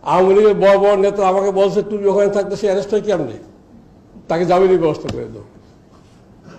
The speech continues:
আমি বলছি, "স্যার, এটা কি বলেন?" কই, "তাকে নিয়ে আমরা খেলতেছি।" আমি বলি, "আপনারা খেলতে পারবো, ওই আপনাকে নিয়ে খেলবে, ওই জামিন টামিন ব্যাপারে আমি কিছু করতে পারবো না।" আমি যখন পুলিশ কমিশনার, তখন এই বিশ-, মতিউর রহমান নিজামী, মুজাহিদ, দেলাওয়ার হোসেন সাদিক জনকে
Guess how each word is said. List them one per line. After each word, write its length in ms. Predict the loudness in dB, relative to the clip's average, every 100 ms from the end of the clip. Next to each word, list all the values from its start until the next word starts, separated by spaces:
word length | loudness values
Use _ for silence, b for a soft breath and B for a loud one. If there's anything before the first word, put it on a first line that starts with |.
| -18
আমি 80 | -10
বলছি, 140 | -8 -2
"স্যার, 160 | -2
এটা 80 | -2
কি 100 | -2
বলেন?" 240 | -2 -2 -8 -18 -16 -8
কই, 140 | -6
"তাকে 240 | -4 -2 0
নিয়ে 140 | 0
আমরা 200 | 0 -2
খেলতেছি।" 480 | -2 -6 -8 -10 -10
আমি 120 | -8
বলি, 160 | -4 -4
"আপনারা 280 | -4 -6
খেলতে 240 | -6 -8 -8
পারবো, 340 | -10 -8 -10 -14 B -12
ওই 280 | 0 2 4
আপনাকে 260 | 2 0 -4
নিয়ে 140 | -6
খেলবে, 360 | -10 -14 -16 -20 -20 _ _ -16
ওই 60 | -4
জামিন 280 | -2 0
টামিন 280 | 0 0 0
ব্যাপারে 260 | -4 -6 -8
আমি 100 | -8
কিছু 120 | -12
করতে 200 | -12 -12
পারবো 140 | -14
না।" 280 | -14 -20 -20 _ _ b b b -2
আমি 140 | 0
যখন 220 | 2 2 0
পুলিশ 300 | -2 -4 0
কমিশনার, 540 | 0 2 0 0 0 -2
তখন 260 | -2 -2
এই 80 | -2
বিশ-, 380 | -4 -10 -12 -12 B B -12 -4 0 0 0
মতিউর 340 | 0 -2 0 0
রহমান 220 | 2 2
নিজামী, 440 | 2 2 2 2
মুজাহিদ, 640 | 0 -2 0 0 2 0 0
দেলাওয়ার 500 | -4 -2 0 2 0
হোসেন 140 | -2
সাদিক 340 | -6 -6 -4 -4
জনকে 400 | -4 -4 -6